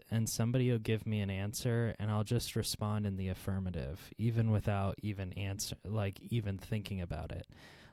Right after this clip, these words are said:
Like, "Hey, Samuel, I need help with something." "Sure, yeah."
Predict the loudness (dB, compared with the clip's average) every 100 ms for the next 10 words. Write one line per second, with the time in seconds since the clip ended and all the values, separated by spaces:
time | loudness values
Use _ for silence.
0 | 2 4 8 8 8 8 8 8 6 4
1 | 4 4 2 2 0 2 8 10 10 10
2 | 8 6